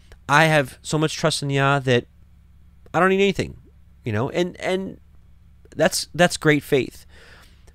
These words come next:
But we have also examples of, like, Joseph, who, you know, stored grain when he knew hard times were coming. So could it be a little bit of both? Could it be having total faith in Yah, but also being a little wise and saying, "You know what?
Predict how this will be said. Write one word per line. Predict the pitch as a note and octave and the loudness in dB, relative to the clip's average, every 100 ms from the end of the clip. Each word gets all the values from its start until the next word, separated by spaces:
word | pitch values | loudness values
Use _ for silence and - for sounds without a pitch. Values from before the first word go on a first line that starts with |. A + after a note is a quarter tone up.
| - | 0
But | D#3 | 2
we | E3 D3 | 4 4
have | D3+ D#3 | 4 4
also | C#3 D#3 - D3 | 6 2 2 -4
examples | A#2 B2 A#2+ A#2+ A2 | -2 -2 0 -2 -2
of, | G#2 | -2
like, | G#2+ G#2 - - - - - - | -2 -2 -4 -18 -20 -20 -20 -14
Joseph, | - F#2+ - G2+ | -8 -6 -4 -6
who, | - F#2+ F#2 F#2 - - - | -4 -4 -4 -6 -12 -20 -12
you | F#2+ | -8
know, | |
stored | E2+ B2 G#2+ G2 | -2 4 4 4
grain | G#2 G#2 G2+ | 2 2 0
when | G#2 A2 | -4 -2
he | G#2 G#2+ | 0 0
knew | G#2+ A2+ A#2 A2+ A2+ - - - | 0 2 4 4 0 -4 -20 -12
hard | - A#2 G#2+ | 0 0 0
times | A2+ G#2 | -4 -4
were | G#2 | -6
coming. | G#2+ G#2 G#2 - - - - | -6 -6 -6 -12 -20 -20 -18
So | - F3 D#3 D#3+ - - - | -2 6 6 4 -4 -20 -8
could | - G3 | 4 6
it | F#3+ | 4
be | G#3 F#3+ | 2 -2
a | |
little | G3 | 0
bit | F#3 F3+ | 0 0
of | D3+ | 4
both? | C#3+ - A3+ - - - - | 4 4 0 -10 -20 -20 -14
Could | - D3 | -2 -2
it | B2+ | 0
be | D#3 D3+ D#3 - - - - | 0 0 -2 -6 -20 -20 -18
having | - - D3+ C#3+ | -8 -4 -2 -2
total | - - F3+ F3 | -6 -4 0 0
faith | - D#3 - | 0 -2 -2
in | C#3+ | -2
Yah, | C3+ C#3+ D#3 - | 0 0 -2 -4
but | G3+ | -2
also | C4+ - | -2 -2
being | G#3+ G#3 | -2 0
a | |
little | G3+ G3+ D#3+ | 2 2 2
wise | D#3+ F#3 | 2 0
and | F3 | -4
saying, | F3 F3 | -6 -6
"You | G3+ | -4
know | |
what? | A3+ | -4